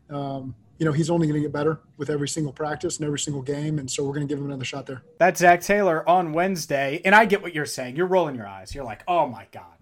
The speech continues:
Speaker 2: I, James, I can't believe you. I can't believe you're sipping the Kool-Aid and you're buying into this." And look, I, I'm not. I'm not. I don't expect Fred Johnson to be good, especially against that defensive line, you know, that has Brandon Graham. I mean, they're loaded over there.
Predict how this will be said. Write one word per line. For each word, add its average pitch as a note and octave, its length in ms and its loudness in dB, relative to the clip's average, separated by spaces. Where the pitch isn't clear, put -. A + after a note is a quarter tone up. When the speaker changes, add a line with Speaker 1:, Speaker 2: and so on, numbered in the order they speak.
Speaker 2:
I, F#3 180 2
James, G#3 320 -4
I A3 120 0
can't G#3 280 -8
believe B2 380 -10
you. - 160 -20
I F3 100 0
can't B3+ 260 -6
believe D#3+ 580 -4
you're C#3 180 -10
sipping G#3+ 380 -6
the G3+ 80 -4
Kool-Aid D#3 680 -2
and C#3+ 120 -10
you're D3+ 100 -10
buying F#3+ 340 0
into D#3+ 180 -8
this." C#3+ 440 -8
And B2 140 -12
look, G#3 200 -4
I, G3 160 -4
I'm G#3+ 160 4
not. E3+ 300 2
I'm G#3+ 140 0
not. C3 300 0
I F3 100 8
don't G#3+ 180 4
expect F3 360 -2
Fred C#3+ 240 -2
Johnson C#3 360 -4
to B2+ 60 -8
be B2 140 -8
good, A#2 240 -10
especially C#3+ 460 -8
against C3 260 -10
that C3 180 -6
defensive C3 460 -8
line, B2 340 -8
you C#3 80 -14
know, C3+ 120 -4
that C#3 140 -4
has C#3 240 -6
Brandon E3+ 340 0
Graham. D3 460 -4
I F#3+ 60 0
mean, A#3 160 -2
they're B3 120 -2
loaded B3 360 0
over A2+ 200 -4
there. G#2 300 -14